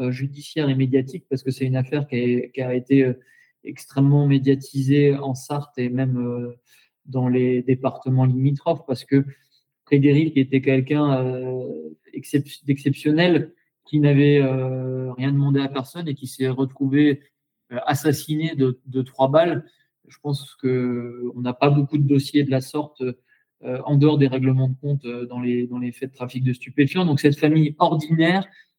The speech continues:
s'est retrouvée dans une affaire extraordinaire, euh, pour les filles de Frédéric. Ça a été encore plus difficile parce que, euh, bah, elles ont été prises dans une espèce de conflit de loyauté.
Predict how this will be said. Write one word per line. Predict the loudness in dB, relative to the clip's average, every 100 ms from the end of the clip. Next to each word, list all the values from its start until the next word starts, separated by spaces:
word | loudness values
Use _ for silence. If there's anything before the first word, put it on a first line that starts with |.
| _
s'est | -6 0
retrouvée | 0 2 2 4 4 2 2
dans | 0 0 -2 -4
une | -2 -2
affaire | -2 -2 -6 -4
extraordinaire, | -6 -6 -8 -6 -2 -2 0 0 -4 -8 _ _ _ _ -6
euh, | -2 0 0 -2 -2 -6 -6 -14 _
pour | 2 4
les | 4
filles | 0 -6 0 0 0
de | -4
Frédéric. | -2 -2 0 0 -4 -8 _ _ _ _ _ _
Ça | 0
a | 2
été | 4
encore | 2 2 -2
plus | -2 -2
difficile | -2 -4 -6 -4 -6
parce | -2 -4 -4
que, | 0
euh, | 2 2 -2 -6 -8 -10 -10 -14 -10
bah, | -8
elles | -6 -2
ont | -2
été | 2 2 4 2 -4 _ _ _ _
prises | 0 2 4 0 -2 -10 _ _ -14
dans | -4 0
une | 2
espèce | 0 0 -2
de | 0
conflit | -2 -4 -2 2
de |
loyauté. | 4 6 4 2 0 0